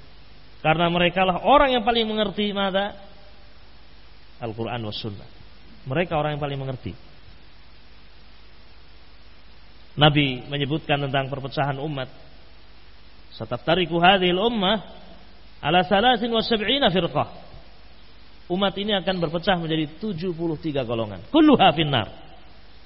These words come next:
Semuanya di dalam neraka illa wahidah. Kecuali satu. Kemudian beliau menyebutkan siapa mereka. Mereka adalah orang yang berjalan di atas jalanku dan jalan sahabat-sahabatku.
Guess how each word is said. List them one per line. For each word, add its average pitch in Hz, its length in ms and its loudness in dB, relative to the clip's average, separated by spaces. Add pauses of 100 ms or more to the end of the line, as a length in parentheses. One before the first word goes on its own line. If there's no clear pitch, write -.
(140)
Semuanya 131 400 4
di 113 120 0
dalam 113 240 2
neraka 113 280 0
illa 165 240 4
wahidah. 143 480 4 (720)
Kecuali 147 280 0
satu. 139 280 -6 (1600)
Kemudian 135 200 -2
beliau 139 200 0
menyebutkan 123 440 -4
siapa 117 240 -4
mereka. 107 400 -6 (560)
Mereka 131 320 -2
adalah 123 240 0
orang 127 200 0
yang 110 40 -4
berjalan 120 320 0
di 113 80 -2
atas 107 320 -4
jalanku 143 400 0
dan 127 240 -2
jalan 131 240 4 (640)
sahabat-sahabatku. 107 800 -6